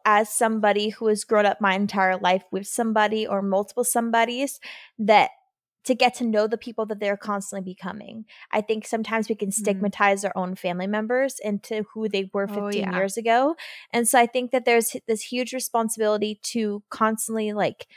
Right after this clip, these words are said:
Speaker 1: this is why, like, family stuff can be so ugly sometimes, 'cause people tend to just weaponize people's pain, um, and stuff that they used to do or who they used to be or just, like, past mistakes. And it's, like, sometimes it can be so defeating 'cause you're like, "I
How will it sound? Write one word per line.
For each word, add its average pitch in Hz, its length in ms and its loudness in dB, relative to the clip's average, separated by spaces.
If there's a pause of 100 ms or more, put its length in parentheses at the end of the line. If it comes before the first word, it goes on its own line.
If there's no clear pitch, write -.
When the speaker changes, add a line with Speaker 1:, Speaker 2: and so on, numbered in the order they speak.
(220)
Speaker 1:
this 262 180 -4
is 330 160 -10
why, 294 240 -2 (280)
like, 220 280 0 (200)
family 226 480 -2
stuff - 380 -2
can 226 160 -4
be 214 140 -12
so - 340 -4
ugly 208 300 -4
sometimes, 277 500 -4
'cause 214 240 -6
people 254 420 -6
tend 233 320 -4
to - 120 -12
just - 280 -10
weaponize 226 640 -2
people's 226 320 -8
pain, 226 480 -4 (500)
um, 208 480 4
and 226 140 2
stuff 220 200 2
that 220 120 -6
they 214 60 0
used 208 300 -4
to 226 60 -14
do 220 240 -2
or 208 60 -2
who 220 160 0
they 208 80 -2
used 233 300 -4
to 254 80 -2
be 226 280 -2
or 214 220 2
just, 208 300 -6
like, 208 160 -4
past 208 320 -2
mistakes. 208 540 -6
And 214 100 -2
it's, - 180 -10
like, 208 200 -2
sometimes 208 500 -2
it 202 80 -14
can 208 80 -6
be 208 100 -8
so 190 160 -2
defeating 240 460 -6
'cause 208 160 -10
you're 208 100 -2
like, 196 320 -6 (680)
"I 254 520 6